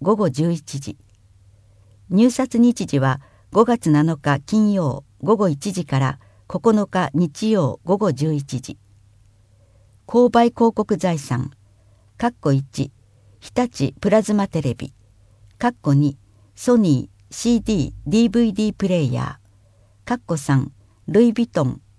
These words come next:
トラベルケース、かっこ四、ティファニーボールペンほか数点を予定。購買広告財産の下見、四月二十一日水曜午前九時から午後五時に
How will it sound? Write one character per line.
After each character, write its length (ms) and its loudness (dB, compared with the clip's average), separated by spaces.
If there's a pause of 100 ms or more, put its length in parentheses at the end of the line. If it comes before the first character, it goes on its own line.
(320)
ト 100 0
ラ 100 4
ベ 120 2
ル 100 0
ケ 180 -4
ー 80 -2
ス、 220 -14 (920)
か 120 0
っ 120 -12
こ 120 -2
四、 280 -2 (360)
テ 100 -2
ィ 20 2
フ 120 -2
ァ 60 2
ニ 300 0
ー 40 -16
ボ 160 4
ー 20 2
ル 100 -2
ペ 200 -2
ン 160 -2
ほ 180 -6
か 240 -8 (220)
数 240 -2
点 280 0
を 120 2
予 120 -2
定。 360 -6 (1000)
購 200 4
買 200 2
広 240 2
告 220 -2
財 200 0
産 280 -2
の 80 -2
下 280 -2
見、 200 0 (720)
四 180 -4
月 240 0
二 160 4
十 180 0
一 260 -2
日 420 -2
水 320 -2
曜 320 -2 (320)
午 180 4
前 200 0
九 100 -2
時 140 -6
か 140 0
ら 220 2
午 140 0
後 140 2
五 140 0
時 120 -2
に 260 2